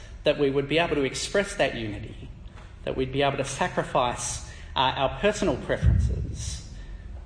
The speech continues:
uh, because of the unity that we have in Christ and for the sake of bringing more into that unity, into your people.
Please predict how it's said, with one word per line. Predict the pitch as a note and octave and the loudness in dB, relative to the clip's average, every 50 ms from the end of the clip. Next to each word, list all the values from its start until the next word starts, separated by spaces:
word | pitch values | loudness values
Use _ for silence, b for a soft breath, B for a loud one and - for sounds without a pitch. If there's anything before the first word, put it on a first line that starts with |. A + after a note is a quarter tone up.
| - - - | -14 -14 -10
uh, | C3+ | -8
because | C3 C3+ C3 - G3+ F#3+ F#3+ | -8 -2 2 4 4 4 4
of | E3 | 0
the | C#3 C3+ | 0 2
unity | C3+ D3 D#3 E3+ F3 E3 - C#3+ B2 | 4 4 4 4 2 0 0 -2 -2
that | C3+ C3 - | -2 -2 -4
we | C#3 | -6
have | A#2+ - - C3+ C3 C3+ C3 - - | -8 -6 -4 -2 -2 -2 -2 -2 -4
in | C3 B2 B2 | -6 -6 -6
Christ | - - - G#3 - A#3 B3+ - - - - - | -4 -2 -2 -2 -2 -2 -6 -6 -8 -8 -4 -2
and | F#3 E3+ D#3+ | -2 0 0
for | E3+ D#3 | 0 -2
the | D3+ | -2
sake | D3 - - G3 G3+ G3 - | -2 0 0 0 0 0 -2
of | - C3+ - | -4 -4 -4
bringing | - D#3 D3+ D3 C#3 C3 C3 | -2 0 2 2 2 2 2
more | B2+ C3 C3 C3+ C3+ C3+ | 2 2 0 0 0 -2
into | A#2 A2+ D3 D#3+ D#3 - - | -2 -2 -2 -2 -2 -2 -6
that | - - - - - - B B B B B B - | -8 -8 -8 -8 -8 -10 B B B B B B -6
unity, | - A#2+ A#2 A2+ A2+ A2+ A#2 A#2 - - - | -4 -2 -2 -2 -2 -4 -6 -8 -10 -8 -4
into | - D3+ D3+ - D#3+ | -4 -4 -2 -2 -2
your | D3+ C#3 B2+ | -2 0 -2
people. | B2+ - - - - - - - - | -2 -4 -8 -10 -10 -12 -12 -12 -12